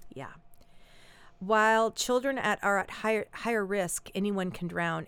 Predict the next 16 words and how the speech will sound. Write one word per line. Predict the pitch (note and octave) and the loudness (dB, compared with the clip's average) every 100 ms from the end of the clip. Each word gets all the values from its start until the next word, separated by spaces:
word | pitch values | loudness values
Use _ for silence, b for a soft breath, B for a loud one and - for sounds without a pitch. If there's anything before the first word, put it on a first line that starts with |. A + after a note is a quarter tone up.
| - | -6
Every | F#3 G#3 | -6 -4
year | G#3+ G#3+ G#3 | -4 -2 -2
in | |
the | F#3+ | -2
United | F3 E3+ E3 | -4 -4 -4
States, | E3 - F3+ E3+ - - | -6 -6 -4 -4 -6 -6
there | F3+ F3 - | -2 -2 -2
are | F3 - | -4 -4
estimated | F#3 - F3+ E3+ D#3+ D#3+ - - | -4 -4 -6 -4 -4 -6 -8 -10
three | - A3 | -6 -6
thousand | A#3+ G#3 F#3+ F#3+ E3+ D#3+ | -4 -4 -4 -4 -4 -4
nine | E3 G3 | -4 -4
hundred | F3+ G#3+ G#3+ G3+ | -6 -6 -4 -6
and | E3 D#3+ | -8 -8
sixty | - G3+ - - F3 D#3 | -8 -8 -10 -10 -8 -10
fatal | - - F3+ F3+ G3 | -10 -6 -4 -2 -4